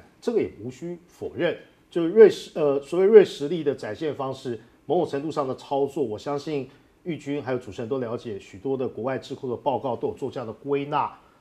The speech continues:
那介入的方式有所不同了，这是第一点。但是实质效果就出现了啊。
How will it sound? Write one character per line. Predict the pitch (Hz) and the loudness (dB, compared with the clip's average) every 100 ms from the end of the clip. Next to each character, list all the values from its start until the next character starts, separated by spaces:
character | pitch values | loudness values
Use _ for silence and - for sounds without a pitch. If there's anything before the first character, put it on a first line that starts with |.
| - | 0
那 | 214 202 - | 0 0 -4
介 | 294 277 | 0 4
入 | 208 | 4
的 | |
方 | 156 151 147 | 4 2 -2
式 | 127 | -4
有 | 113 | -8
所 | - | -10
不 | - 113 | -14 -18
同 | - - - | -20 -20 -20
了， | - _ _ _ _ _ _ | -20 _ _ _ _ _ _
这 | 151 | -4
是 | 127 | -4
第 | 123 123 | -6 -12
一 | |
点。 | 120 113 - - _ _ _ _ - _ _ _ - | -10 -12 -14 -20 _ _ _ _ -20 _ _ _ 6
但 | 302 285 | 8 8
是 | 269 | 4
实 | - 185 | -2 -4
质 | 165 | -6
效 | 175 214 | 0 4
果 | 147 110 | 4 2
就 | 120 | -4
出 | - 120 | -6 -8
现 | 113 135 | -4 -4
了 | 90 - | -4 -10
啊。 | 80 80 | -16 -16